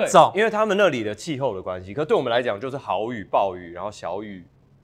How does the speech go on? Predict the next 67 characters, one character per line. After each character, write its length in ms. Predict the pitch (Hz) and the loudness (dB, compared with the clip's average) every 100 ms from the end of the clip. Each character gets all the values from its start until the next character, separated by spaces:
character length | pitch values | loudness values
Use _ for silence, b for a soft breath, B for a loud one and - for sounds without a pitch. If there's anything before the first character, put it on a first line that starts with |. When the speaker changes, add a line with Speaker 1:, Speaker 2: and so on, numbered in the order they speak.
| _ - | _ -8
Speaker 1:
绵 200 | 123 135 | -4 -2
绵 220 | 135 139 | -2 -2
细 80 | 131 | -2
雨 20 | |
Speaker 2:
就 0 | |
这 0 | |
种， 220 | 151 123 | -4 -4
对， 260 | 151 131 101 | -2 -2 -2
就 140 | 151 | -6
这 200 | - 165 | -2 -4
种 320 | 139 110 90 - | -2 -6 -6 -8
一 100 | 156 | -4
点 240 | 135 113 | -2 -2
点。 160 | 113 110 | -2 -6
Speaker 1:
这 240 | - _ | -6 _
样。 80 | 117 | -6
OK， 0 | |
嗯。 20 | 143 | -2
Speaker 2:
但 100 | 202 | 0
是 160 | 208 | 2
所 140 | 160 180 | 4 4
以 20 | |
我 180 | 160 127 | 4 2
就 80 | |
觉 140 | 170 151 | 0 0
得 140 | 123 | 0
说， 280 | 117 135 135 b b b _ | 0 -2 -4 b b b _
这 100 | - | -2
个 100 | 185 | -2
世 160 | 156 165 | 0 -2
界 160 | 151 156 | 0 -2
其 160 | - | -4
实 180 | 107 117 | -8 2
要 140 | 160 143 | 4 4
体 180 | - 104 | 0 -4
验 180 | 120 | -4
是 120 | 113 120 | -4 -12
体 180 | - | -12
验 120 | 90 101 | -10 -8
不 220 | 110 85 | -8 -10
完 160 | 64 - | -12 -16
的。 140 | - - _ - | -20 -20 _ 0
Speaker 1:
感 120 | 160 | 0
觉 100 | 156 | 0
你 180 | 147 135 | -4 -4
的 160 | 143 | -4
那 140 | 151 202 | -4 -4
个 760 | 165 151 139 135 135 131 131 135 | 2 4 4 2 -2 -4 -6 -10
体 160 | 135 127 | -10 -2
验 180 | 202 165 | -2 0
的 160 | 139 | 0
人 180 | 123 127 | 0 -2
生 380 | 156 151 165 160 _ _ | -6 -6 -6 -12 _ _
比 180 | 139 120 | -6 -6
一 160 | 160 | -8
般 220 | 185 175 175 | -2 -2 0
人 240 | 123 120 | -6 -4
的 400 | 120 117 113 98 - _ | -2 -2 -4 -10 -20 _
经 220 | 156 165 | -8 -6
历 140 | 165 | -6
丰 220 | - 131 139 | -4 -6 -4
富 200 | 147 110 | -6 -6
很 160 | 110 _ - | -10 _ -8
多。 340 | 92 87 92 _ _ _ _ | -8 -8 -16 _ _ _ _
Speaker 2:
对， 380 | - 117 95 82 - | -8 -8 -8 -12 -14
就 80 | 135 | -14
是， 440 | 135 127 113 101 | -12 -12 -12 -16